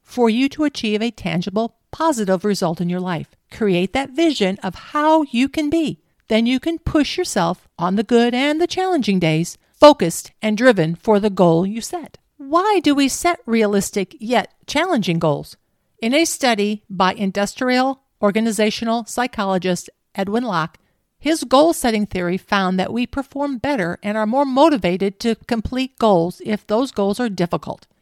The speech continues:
In other words, you can't cheat. The easier the goal, the less you'll work to achieve it. If you set hard, but not impossible goals, you'll actually put in the highest level of effort to achieve it. Then why do we fail so often in setting goals?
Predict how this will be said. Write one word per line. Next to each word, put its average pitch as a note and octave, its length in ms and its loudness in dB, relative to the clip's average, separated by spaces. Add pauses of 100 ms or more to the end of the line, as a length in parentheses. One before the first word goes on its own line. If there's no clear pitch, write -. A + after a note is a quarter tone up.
In F4 100 -2
other D#4 180 4
words, D#3+ 300 -6 (320)
you D4 80 -4
can't F#4+ 240 -2
cheat. - 320 -2 (240)
The A#3 140 -10
easier B3+ 380 0
the E4+ 100 -2
goal, G3+ 320 4
the A3+ 120 -4
less G3+ 360 -2
you'll D4 160 0
work A#3 260 2
to D#4 100 0
achieve E4+ 320 0
it. - 260 -4
If G#3+ 140 -6
you A3+ 100 -2
set B3 260 -2
hard, C4+ 440 4 (120)
but F#4+ 160 -2
not G#4+ 280 -2
impossible D#4 580 -2
goals, E3+ 360 -4 (120)
you'll - 160 -6
actually D4+ 400 -2
put C4+ 240 -2
in A3+ 140 2
the F#3+ 80 2
highest D#4 540 -4
level F#3+ 360 0
of G3+ 140 -4
effort - 360 -6
to A3 120 -4
achieve F#3+ 300 -4
it. - 100 -18 (400)
Then F#4 300 -2
why D4+ 260 4
do C4+ 160 -2
we C4 180 0
fail G3 440 2
so A3+ 260 -2
often G#3 440 0
in E3+ 120 -2
setting E3 320 -6
goals? D3+ 420 -6